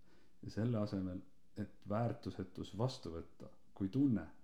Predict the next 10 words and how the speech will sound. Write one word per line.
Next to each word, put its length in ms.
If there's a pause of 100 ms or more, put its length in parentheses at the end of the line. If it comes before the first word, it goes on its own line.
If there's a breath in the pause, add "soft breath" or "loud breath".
(880)
ma 120
lähen 180
ja 80
ostan 300
uued 180
prillid. 380 (2000)
Ja 80
panen 240
need 160
uued 160